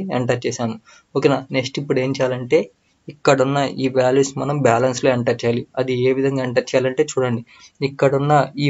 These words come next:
మూడు values, ఓకేనా, balance quantity అంతే ఉంచాము, price అంతే ఉంచాము, balance. ఓకేనా? ఇక్కడ ఉన్న ఈ three values అనేవి మనం డైరెక్ట్గా enter చేయాలి.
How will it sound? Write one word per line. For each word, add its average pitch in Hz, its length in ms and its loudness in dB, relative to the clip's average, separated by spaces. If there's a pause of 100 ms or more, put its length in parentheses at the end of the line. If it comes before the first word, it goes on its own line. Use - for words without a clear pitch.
మూడు 156 540 2
values, 127 520 2 (100)
ఓకేనా, 131 340 -2 (200)
balance 127 500 0 (340)
quantity 135 480 2
అంతే 135 280 2
ఉంచాము, 135 520 -2 (520)
price 131 360 6
అంతే 135 260 2
ఉంచాము, 131 500 -2
balance. 120 420 2 (120)
ఓకేనా? 139 280 -2 (120)
ఇక్కడ 135 320 0
ఉన్న 135 220 0 (160)
ఈ 139 140 0 (200)
three 135 200 0 (1040)
values 135 420 2
అనేవి 135 180 -2
మనం 143 220 0
డైరెక్ట్గా 131 460 0
enter 131 220 0
చేయాలి. 120 240 -4